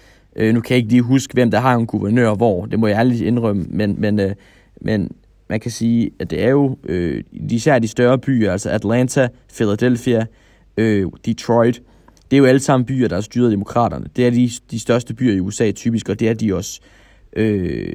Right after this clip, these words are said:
det er de mest demokratiske områder i nogle ellers, ellers meget svingstatsagtige stater jo.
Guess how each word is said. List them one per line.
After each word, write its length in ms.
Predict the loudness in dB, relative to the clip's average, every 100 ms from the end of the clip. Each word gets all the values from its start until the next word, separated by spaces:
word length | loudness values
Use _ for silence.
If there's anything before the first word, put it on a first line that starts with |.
| -12
det 120 | -10 -2
er 40 |
de 60 | 0
mest 200 | 0 -2
demokratiske 500 | -2 0 0 0 -2
områder 320 | 0 0 0
i 120 | 0
nogle 220 | 0 0
ellers, 300 | -2 -2 -10 -10 -4
ellers 300 | -2 -2 -2
meget 260 | 2 2
svingstatsagtige 880 | 0 -2 -2 -2 -2 -2 -6 -6 -8
stater 380 | -6 -4 -4 -4
jo. 160 | -8